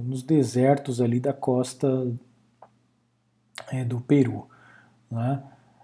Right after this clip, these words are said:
Então, é, são as chamadas linhas da Pampa de San José. São linhas que representam animais gigantescos,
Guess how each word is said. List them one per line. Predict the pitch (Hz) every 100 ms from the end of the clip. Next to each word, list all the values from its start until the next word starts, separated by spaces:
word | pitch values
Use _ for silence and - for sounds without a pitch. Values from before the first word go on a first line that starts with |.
| _
Então, | 127 120 - 139 139 143 147
é, | 143 135 120 113 107
são | - 135
as |
chamadas | 123 139 135 135 123
linhas | 117 139 190 170
da | 139
Pampa | 139 - 156 160
de | 139
San | 127 - 151 139
José. | 143 123 120 120 - _ _ _ _ _ _ _ _ _ _ _ _ _ _ _ _ _ _ _ - - _ - _ _
São | - 143 139 131 123 117 113 107
linhas | 117 139 165 208 247 - - - _ _ _ _ _ _
que | - 135
representam | 113 143 147 131 131 139 139 147
animais | 131 123 110 135 151 120
gigantescos, | - 196 269 156 - 127 196 - - 139 - -